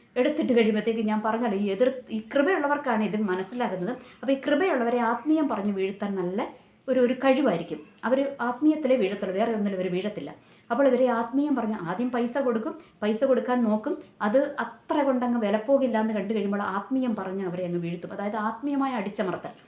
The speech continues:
അങ്ങനെ അങ്ങ് വീഴ്ത്താൻ നോക്കും. എന്നിട്ട് ഇവർ കോംപ്രമൈസിനകത്തോട്ട് വിളിക്കും. എന്നിട്ട് കോംപ്രമൈസിന് വിളിച്ചിട്ട്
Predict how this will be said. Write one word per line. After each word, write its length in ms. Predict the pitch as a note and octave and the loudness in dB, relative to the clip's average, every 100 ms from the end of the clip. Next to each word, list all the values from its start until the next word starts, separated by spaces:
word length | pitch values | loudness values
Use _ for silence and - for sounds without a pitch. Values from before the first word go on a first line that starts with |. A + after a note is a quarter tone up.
| - - _ _ _ _ _ - | -20 -20 _ _ _ _ _ -2
അങ്ങനെ 220 | A#3+ A#3 | 2 2
അങ്ങ് 120 | G3 | 2
വീഴ്ത്താൻ 360 | F3+ F3+ E3+ E3 | 0 -2 -2 -4
നോക്കും. 220 | D#3 F3 - - _ A3 | -4 -8 -12 -20 _ 0
എന്നിട്ട് 280 | C4 B3+ | 2 0
ഇവർ 320 | C4+ G#3+ B3+ C4 - | -2 0 0 -2 -4
കോംപ്രമൈസിനകത്തോട്ട് 920 | A3 A#3 A#3+ A#3+ A#3 A3 G3+ G3+ F3+ | 0 2 2 -2 -2 -2 -2 -4 -4
വിളിക്കും. 280 | E3 D#3+ D#3+ | -6 -6 -8
എന്നിട്ട് 200 | F3+ F3 | -4 -4
കോംപ്രമൈസിന് 640 | F3 F3 G3 G3+ G#3+ G3+ F3+ | -2 -2 -2 -2 -4 -4 -4
വിളിച്ചിട്ട് 460 | E3+ - D#4 D#4+ | -4 -4 -6 -6